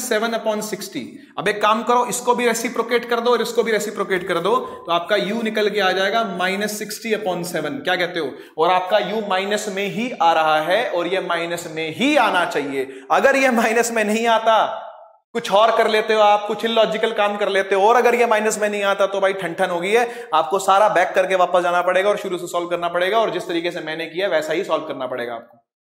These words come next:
कोई चारा नहीं है। आपका U negative में ही निकल के आना चाहिए बच्चों, वही तो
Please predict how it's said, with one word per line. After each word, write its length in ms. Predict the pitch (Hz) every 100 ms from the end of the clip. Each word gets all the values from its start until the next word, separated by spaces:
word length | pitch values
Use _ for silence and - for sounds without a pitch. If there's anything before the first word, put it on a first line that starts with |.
| _ -
कोई 80 | 165
चारा 220 | 151 131
नहीं 160 | 123 117
है। 100 | 113 - -
आपका 260 | 143 - 190
U 160 | 202
negative 360 | 190 170 175 185
में 160 | 180 175
ही 120 | 185
निकल 260 | 233 214 175
के 100 | 165
आना 180 | 156 151
चाहिए 220 | - 143
बच्चों, 320 | 135 - 196 233 - - _
वही 200 | 151 185 208
तो 140 | 214